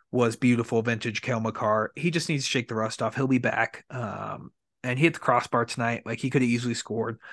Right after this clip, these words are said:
So more games he gets under his belt, the better he's going to get again. And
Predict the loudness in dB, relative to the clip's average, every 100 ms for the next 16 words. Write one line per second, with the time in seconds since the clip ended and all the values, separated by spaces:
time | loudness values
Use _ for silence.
0 | -20 -2 2 2 4 6 8 6 2 0
1 | -2 -2 -2 -2 -2 -4 -4 -4 0 2
2 | 2 2 -2 -2 -4 -4 -4 -4 -4 -4
3 | -4 -10 -14 -20 -20 _ _ -2 2 4
4 | 6 4 2 0 -8